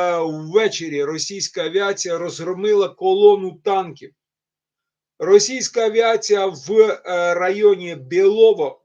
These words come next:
Курської області розгромила велику колону танків і живої сили противника. Так вони відрапортували в свої штаби, так російські телеграми написали, що російська авіація,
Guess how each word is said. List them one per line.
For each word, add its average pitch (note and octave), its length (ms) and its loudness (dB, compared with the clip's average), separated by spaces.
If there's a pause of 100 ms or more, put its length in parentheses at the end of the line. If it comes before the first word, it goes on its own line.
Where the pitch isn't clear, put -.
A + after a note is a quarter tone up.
Курської G3 460 -4
області F3+ 480 -2
розгромила F3+ 720 -6
велику E3 640 -6
колону E3+ 640 -6
танків G3 480 -10 (380)
і E3+ 120 -14
живої F3+ 480 2
сили F3+ 340 -4
противника. E3+ 800 -10 (100)
Так G3+ 280 -2
вони F#3+ 240 -6
відрапортували F3+ 1000 -6
в D3+ 100 -16
свої F#3 360 -14
штаби, E3 500 -10 (380)
так F#3+ 240 -4
російські G3 520 -2
телеграми F#3 840 -4 (340)
написали, F#3+ 760 -2
що F3 200 -8
російська F#3 520 -8
авіація, F#3 580 -2